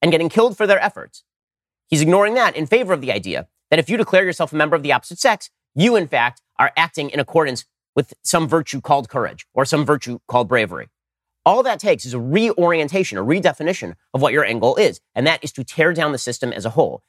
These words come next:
And your very act of self-definition is a, is a personal act of defiance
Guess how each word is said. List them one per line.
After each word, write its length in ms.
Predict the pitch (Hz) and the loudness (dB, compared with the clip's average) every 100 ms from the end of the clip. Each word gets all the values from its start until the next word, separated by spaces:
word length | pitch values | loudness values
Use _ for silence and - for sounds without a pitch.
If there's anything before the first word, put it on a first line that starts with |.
| - | 0
And 120 | 143 | 2
your 120 | 165 | 2
very 420 | 131 196 233 220 | 2 2 2 0
act 300 | 151 135 - _ - | -2 -4 -6 _ -2
of 100 | 131 | 0
self-definition 840 | - 180 - 151 143 170 - - _ _ _ _ | 2 0 0 -4 -2 -4 -6 -14 _ _ _ _
is 160 | 156 135 127 | 0 0 0
a, 140 | 117 | -2
is 200 | - 101 | -4 -4
a 60 | 101 | -6
personal 520 | - 233 240 220 196 - | 2 0 2 -2 -4 -2
act 220 | 147 139 | -2 -4
of 80 | 120 | -14
defiance 680 | 113 202 208 85 53 - | -2 0 0 -2 -12 -20